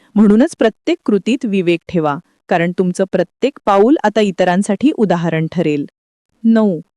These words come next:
आत्मज्ञान आणि आध्यात्मिक जागृतीचा विस्फोट. डिसेंबरच्या अखेरीस केतू तुमच्या बाराव्या भावावर प्रभाव टाकतो. हा भाव आध्यात्मिकता, गुप्त रहस्य, ध्यान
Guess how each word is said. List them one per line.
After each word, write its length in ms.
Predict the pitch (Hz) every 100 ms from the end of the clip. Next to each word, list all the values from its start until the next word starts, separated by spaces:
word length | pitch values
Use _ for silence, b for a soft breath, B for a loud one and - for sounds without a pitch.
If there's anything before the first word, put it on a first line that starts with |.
| _ -
आत्मज्ञान 640 | 185 - 196 185 196 214 349
आणि 160 | 254 320
आध्यात्मिक 560 | 247 202 220 220 233
जागृतीचा 600 | 214 208 185 190 190 180 359
विस्फोट. 480 | 277 - 180 156 - _ _ _ _ -
डिसेंबरच्या 600 | 247 - 311 294 269 311
अखेरीस 600 | - 202 - 220 214 226 -
केतू 260 | 190 - 220
तुमच्या 280 | 214 196 220
बाराव्या 420 | 196 170 165 180
भावावर 460 | 180 170 165 175 294
प्रभाव 300 | - 190 175
टाकतो. 480 | 170 156 _ 160 147 _ _ _ -
हा 100 | 185
भाव 260 | 170 170 165
आध्यात्मिकता, 880 | 180 175 180 202 - 240 - - 151 160 _ - 214
गुप्त 260 | 247 -
रहस्य, 640 | 320 269 190 196 - 185 160 _ _ 208
ध्यान 420 | 185 190 226 160